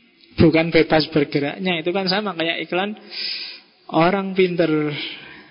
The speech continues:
minum tolak angin, kan gitu. Jadi terus kemana-mana apa kok terus kamu bawa tolak angin kan? Wah,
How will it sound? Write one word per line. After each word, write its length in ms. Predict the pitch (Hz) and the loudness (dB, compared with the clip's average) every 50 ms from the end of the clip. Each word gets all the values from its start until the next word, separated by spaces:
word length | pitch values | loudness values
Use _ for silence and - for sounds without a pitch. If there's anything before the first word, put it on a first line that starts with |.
| _ _ _ _ _ _ - | _ _ _ _ _ _ -8
minum 880 | 180 135 143 160 175 175 165 160 151 151 151 151 151 156 156 170 165 - - | 0 2 4 4 4 2 0 0 -2 -4 -6 -8 -10 -12 -12 -12 -10 -2 2
tolak 320 | 147 151 160 160 151 - | 2 2 2 2 -2 -4
angin, 560 | 135 139 131 131 127 123 117 117 123 127 151 | -6 -8 -6 -4 -2 -2 -2 -4 -6 -8 -6
kan 160 | 160 156 185 180 | -6 -4 -4 -4
gitu. 400 | 143 120 - - - 123 - 151 - _ _ _ - - - - - - _ _ _ _ _ _ _ - | -4 -6 -8 -8 -10 -10 -10 -12 -18 _ _ _ -20 -20 -20 -20 -20 -20 _ _ _ _ _ _ _ -4
Jadi 220 | - 139 139 170 185 180 | -2 2 4 4 4 6
terus 160 | 180 196 202 - - - - - - 175 | 4 4 4 2 0 -2 -6 -6 -2 2
kemana-mana 560 | 165 170 170 170 170 165 170 175 185 202 196 | 2 4 4 2 2 0 0 0 0 -2 -2
apa 160 | 185 190 196 | -2 -4 -4
kok 240 | 185 190 185 185 185 | -4 -4 -6 -8 -4
terus 240 | - - 190 190 185 | -4 -2 -2 0 0
kamu 240 | 175 190 208 196 | -2 -2 0 0
bawa 240 | 165 147 143 151 156 | 0 0 0 -2 -4
tolak 240 | 170 160 160 170 156 | -4 -4 -4 -4 -4
angin 240 | 160 175 175 165 156 | -4 -6 -6 -6 -4
kan? 160 | 170 175 190 208 220 202 | -4 -4 -4 -6 -8 -8
Wah, 160 | 156 135 127 | -10 -10 -10